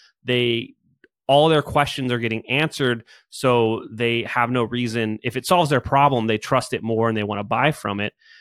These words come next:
Um, and additionally, I talked about the perceived value of elevated assets. That's why people buy Apple products, is 'cause they have amazing marketing and assets. Um,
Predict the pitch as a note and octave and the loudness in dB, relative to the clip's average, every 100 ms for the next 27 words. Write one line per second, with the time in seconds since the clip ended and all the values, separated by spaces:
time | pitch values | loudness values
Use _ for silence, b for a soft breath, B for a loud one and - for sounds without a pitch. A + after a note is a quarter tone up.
0 | b b B2+ A#2 A2+ G#2+ - C#3 C#3 C3+ | b b 0 2 2 -2 -4 0 2 2
1 | F3+ F3 C#3+ B2 B2 A#2+ - C#3 C#3+ C3 | 2 4 4 4 4 0 0 -2 0 2
2 | B2 A2 - _ _ _ _ _ _ _ | 4 2 -2 _ _ _ _ _ _ _
3 | _ A#2+ C3+ B2+ A#2 _ - C#3 - D#3 | _ -4 0 0 -2 _ -4 -2 2 0
4 | C3 G2+ A2+ B2 C3+ C3+ B2+ A#2+ A2+ A#2+ | 0 -2 2 4 4 2 2 0 0 0
5 | A#2+ A#2+ A2+ - A2 A#2 G#2+ G2 E3 F3 | 2 2 2 0 -2 -2 -4 -4 -2 2
6 | B3+ F3+ - - E3 D#3+ B2 B2+ B2+ A2+ | 2 2 0 -2 0 0 2 4 4 2
7 | A2 - - G#3 - - - C3 A#2 - | 0 -2 -6 -4 -4 -6 -8 -6 -4 0
8 | D#3 D#3 C#3+ D3 C#3+ C#3 A2+ A#2+ B2+ B2 | 2 2 2 2 2 0 2 2 2 2
9 | B2+ A#2+ A2+ A#2 A2 A2 A#2 C#3+ D3 - | 0 0 -2 -2 -4 -4 0 0 0 -6
10 | - - - B B B B - B2+ A#2 | -10 -12 -20 B B B B 2 4 4
11 | A2 | 0